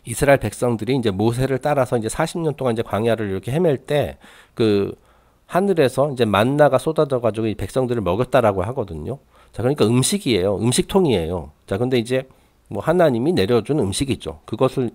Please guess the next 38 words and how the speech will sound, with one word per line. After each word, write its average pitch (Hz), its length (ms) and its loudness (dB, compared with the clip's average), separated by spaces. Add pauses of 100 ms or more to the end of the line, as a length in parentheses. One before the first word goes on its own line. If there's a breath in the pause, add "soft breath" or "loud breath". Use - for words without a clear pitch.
이-, 113 180 -10
그 110 120 -4
이제 107 120 -2
만나라고 113 560 2
하거든요. 104 520 -4 (460 loud breath)
그래서 120 280 0
매일 135 560 4 (300 soft breath)
뭐 110 120 -4
정해진 135 420 2
시간에 127 460 0
이렇게 110 220 -4
하늘에서 143 320 -2
만나가 113 340 0
떨어지고 131 640 -4
그거를 123 380 2
이제 104 140 0
먹으면은 110 640 2 (320 loud breath)
뭐 104 120 0
이제 104 120 0
하루 139 240 -2
동-, 113 220 -4
하루 139 220 -2 (880)
그 110 200 0
충분한 156 440 2
영양소도 113 800 0
다 113 140 -2
섭취되고 135 580 -4
이제 113 140 0
하루 156 200 -2
동안 123 340 0 (340 soft breath)
뭐 98 200 -2
잘 95 260 -2 (100)
정상적으로 110 440 0
생활을 151 300 2
할 156 80 0
수가 131 140 -4
있다라는 104 340 0
거죠. 80 320 -10